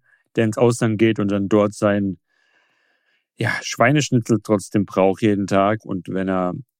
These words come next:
ja, was Exotisches einstreuen will, dann nimmt er halt mal die Currysoße dazu. Aber das ist ja auch so, dass es sich heute bei uns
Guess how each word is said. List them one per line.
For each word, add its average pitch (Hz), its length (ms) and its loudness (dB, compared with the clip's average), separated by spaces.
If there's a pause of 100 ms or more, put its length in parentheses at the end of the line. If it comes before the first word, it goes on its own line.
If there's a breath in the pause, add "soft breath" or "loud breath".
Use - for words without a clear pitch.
(100)
ja, 90 140 0 (440)
was 107 160 0
Exotisches 117 520 2
einstreuen 107 540 0
will, 101 140 2
dann 98 100 0
nimmt 98 200 -2
er 92 60 0
halt 92 100 -2
mal 92 120 0
die 90 100 -2
Currysoße 98 600 0
dazu. 95 500 -2
Aber 92 280 2 (580 loud breath)
das 98 260 -2
ist 110 200 -8
ja 104 100 0
auch 98 180 0
so, - 200 -4
dass - 240 -6
es 113 120 -10
sich - 220 -10
heute - 240 -6
bei - 140 -6
uns - 420 -8